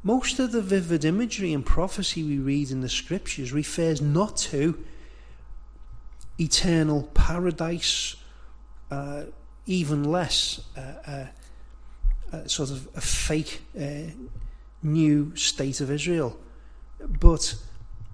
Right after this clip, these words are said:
the ushering in of a new age that started with the advent of Jesus. We've seen it referenced in Revelation over and over again.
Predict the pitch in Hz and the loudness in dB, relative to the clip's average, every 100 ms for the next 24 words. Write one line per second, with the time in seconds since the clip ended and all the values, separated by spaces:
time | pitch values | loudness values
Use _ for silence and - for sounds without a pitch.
0 | - - 175 208 196 - 185 180 165 175 | -14 -4 -2 2 2 2 2 2 4 4
1 | 170 151 160 156 156 165 156 165 202 185 | 2 2 2 2 4 4 4 2 -2 -4
2 | 135 - - - 156 - - 160 160 170 | -6 -6 -8 -6 -2 2 2 0 0 0
3 | - 151 143 143 151 139 131 147 151 - | -2 -2 -2 0 0 0 -4 -4 -2 -2
4 | 165 196 214 220 156 - - - - - | -2 -4 -2 -4 -2 -2 -2 -6 -20 -20
5 | - - - - - - - - - - | -20 -20 -20 -20 -20 -20 -20 -20 -20 -20
6 | - - - - 208 190 - 233 208 143 | -20 -20 -20 -8 -2 2 2 4 2 0
7 | 160 226 - 180 151 135 160 151 139 123 | -2 -2 -2 0 0 0 0 0 0 0
8 | 147 175 240 - 208 - - 131 143 156 | -2 -2 -4 -8 -8 -10 -4 -2 0 2
9 | 156 160 165 160 175 185 190 233 | 2 2 2 0 -2 -4 -6 -8